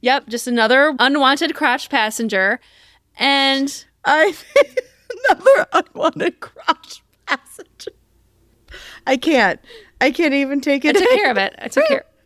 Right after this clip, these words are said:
Speaker 1: But other than that, we are
Speaker 2: Mm-hmm.
Speaker 1: we are preparing for our Taylor Swift concert in a couple weeks here.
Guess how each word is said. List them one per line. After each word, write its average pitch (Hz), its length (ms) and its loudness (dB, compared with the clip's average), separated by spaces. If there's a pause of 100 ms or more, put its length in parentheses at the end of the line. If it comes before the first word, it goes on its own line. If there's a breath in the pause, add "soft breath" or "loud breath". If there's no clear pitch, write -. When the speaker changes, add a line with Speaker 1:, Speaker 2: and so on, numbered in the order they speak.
(340)
Speaker 1:
But 349 120 4
other 415 120 0
than 330 80 2
that, 320 320 2
we 285 220 2
are 254 380 2 (1160)
Speaker 2:
Mm-hmm. 208 340 -12 (140)
Speaker 1:
we 285 160 0
are 247 420 2
preparing 233 540 0
for 214 280 0
our 196 240 0
Taylor 202 320 0
Swift 220 260 -4
concert 247 480 -2
in 240 100 -6
a 240 100 -4
couple 247 280 -4
weeks 226 260 -6
here. 294 360 -2